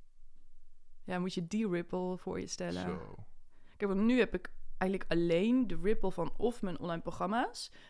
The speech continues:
Speaker 1: eh, en van de social media.
Speaker 2: Ja.
Speaker 1: Of van Dolly Live, wat ik dan één keer heb gedaan of twee keer heb gedaan. Eh, maar dat is gewoon wat complexer allemaal om te organiseren en er mensen voor te vinden. Maar deze ripple,
Speaker 2: Ja.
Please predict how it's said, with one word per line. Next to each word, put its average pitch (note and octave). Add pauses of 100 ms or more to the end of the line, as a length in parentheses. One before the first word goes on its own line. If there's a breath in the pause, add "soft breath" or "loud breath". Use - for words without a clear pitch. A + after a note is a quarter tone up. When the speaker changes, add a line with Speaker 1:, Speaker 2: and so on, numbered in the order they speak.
(140)
Speaker 1:
eh, F3+ (100)
en A3
van G#3
de G3+
social G3
media. G3 (100)
Speaker 2:
Ja. G2+ (540)
Speaker 1:
Of A3
van G3+
Dolly G3
Live, G#3+
wat F#3
ik D3+
dan -
één F#3
keer F#3+
heb F#3
gedaan F#3
of G3
twee F3+
keer F3+
heb F3+
gedaan. F#3+ (380 loud breath)
Eh, F3+
maar F3+
dat F#3
is -
gewoon F#3
wat F#3+
complexer G3
allemaal G3+
om F#3+
te -
organiseren G3
en G3
er F3+
mensen G3
voor G3+
te G3
vinden. A3+ (1080 soft breath)
Maar F3
deze A3+
ripple, F3
Speaker 2:
Ja. -